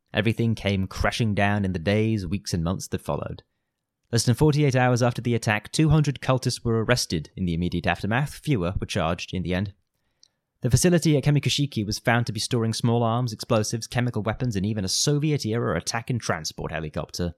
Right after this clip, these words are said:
It took several months for Asahara to be found. He had been hiding behind a false wall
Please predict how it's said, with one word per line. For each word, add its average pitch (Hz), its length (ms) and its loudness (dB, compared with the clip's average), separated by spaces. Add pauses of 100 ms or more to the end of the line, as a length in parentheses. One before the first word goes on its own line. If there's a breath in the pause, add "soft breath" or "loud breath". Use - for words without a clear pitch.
(540)
It 120 60 -6
took 135 160 0
several 175 380 2
months 160 240 2
for 98 140 -2
Asahara 95 400 2
to - 100 -8
be 87 80 -4
found. 82 420 -2 (480)
He 120 120 0
had 117 100 2
been 117 100 2
hiding 131 380 2
behind 117 260 0
a 120 80 -4 (100)
false 151 320 2
wall 98 480 0